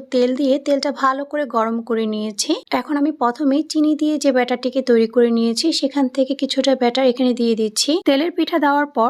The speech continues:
চুলার আঁচ মিডিয়াম হাই হিটে রাখতে হবে। চুলার আঁচ কমিয়ে রাখলে কিন্তু পিঠাগুলো ফুলবে না। আর প্রত্যেকবারই পিঠা দেওয়ার আগে ব্যাটারটিকে খুব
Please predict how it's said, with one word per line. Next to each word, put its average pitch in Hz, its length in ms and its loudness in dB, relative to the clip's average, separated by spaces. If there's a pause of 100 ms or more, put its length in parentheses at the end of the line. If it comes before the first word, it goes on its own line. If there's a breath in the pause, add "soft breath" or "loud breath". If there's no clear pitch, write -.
(160)
চুলার 294 280 0 (140)
আঁচ 294 140 -2 (120)
মিডিয়াম 285 420 4
হাই 285 240 2
হিটে 262 220 0
রাখতে 208 320 -2
হবে। 214 260 -2 (160)
চুলার 294 320 2
আঁচ 262 220 0
কমিয়ে 277 340 0
রাখলে 277 320 0
কিন্তু 294 280 0
পিঠাগুলো 247 500 -2
ফুলবে 220 400 -2
না। 247 140 2 (300)
আর 262 160 0
প্রত্যেকবারই 320 580 -4
পিঠা 269 320 0
দেওয়ার 247 240 2 (160)
আগে 240 180 -4 (100)
ব্যাটারটিকে 269 640 -4
খুব 320 100 -2